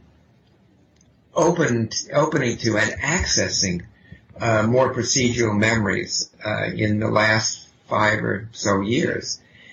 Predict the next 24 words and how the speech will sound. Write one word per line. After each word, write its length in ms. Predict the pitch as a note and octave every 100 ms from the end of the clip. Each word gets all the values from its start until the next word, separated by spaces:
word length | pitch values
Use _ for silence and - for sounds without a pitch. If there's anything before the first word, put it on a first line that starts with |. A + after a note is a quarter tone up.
| -
And 180 | - A#2+
I'm 340 | B2+ C#3 - -
curious 440 | - - - -
about 260 | F#2+ F2+ F2+
that, 180 | G2+ G#2
and 120 | A2
I, 200 | - C3
I 20 |
think 240 | B2 D#3 D3+
that's 260 | C3+ -
probably 460 | - C3+ C3+ B2 A#2+
part 520 | A2+ - C3 A#2+ A#2+ -
of 420 | C3 B2+ A#2+ - - - _ _ _ _ _ _
the 180 | F3+ -
aging 360 | C#3 C#3+ C#3 A#2+
process, 440 | C3 A#2 A#2+ B2
but 140 | B2+ A2+
also 560 | A2+ A#2+ - C3+ A#2
the, 400 | A2 A2 G#2+ A#2+ -
you 120 | A2+
know, 160 | A2 G2
the, 480 | G#2 G2+ - - A2+
the 140 | C#3
transition 720 | - A2+ A2 G#2 C3+ - E2+